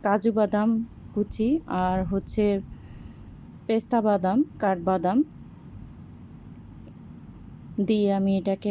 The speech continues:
এখন সাজিয়ে দিলাম। দেখতেই পাচ্ছেন কতটা সুন্দর হয়েছে, আর আপনারা বাসায় ট্রাই করলে বুঝতে পারবেন।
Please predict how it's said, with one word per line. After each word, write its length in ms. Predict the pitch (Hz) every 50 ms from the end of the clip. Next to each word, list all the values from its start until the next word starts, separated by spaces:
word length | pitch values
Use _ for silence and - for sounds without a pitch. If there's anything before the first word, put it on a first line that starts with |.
| 196
এখন 200 | 185 - 208 202 202 202 220 - - - - - - - - - - - - - - - - - - - - - - - - - - - - - - - - - - - - - - - - - - - - - - - - - -
সাজিয়ে 440 | - - 240 214 202 185 190 214 214
দিলাম। 280 | 196 220 208 208 226 277 392 359
দেখতেই 360 | 233 233 220 - - 240 240
পাচ্ছেন 420 | 240 - 233 226 - - - 320 - - - - - - -
কতটা 340 | 220 220 220 247 240 247 294
সুন্দর 400 | 294 - - 269 254 247 247 254 254 254 247
হয়েছে, 380 | 254 240 240 233 - - - 320 427 - - - - - - - - - - - - - -
আর 240 | - - 190 185 185 185 -
আপনারা 260 | - - - 240 247 233 202
বাসায় 300 | 196 208 - - 254 262
ট্রাই 200 | 247 - 240 233 233
করলে 240 | 233 240 233 233 233 233
বুঝতে 280 | 202 214 208 - - 226 226
পারবেন। 300 | 233 226 226 226 262 320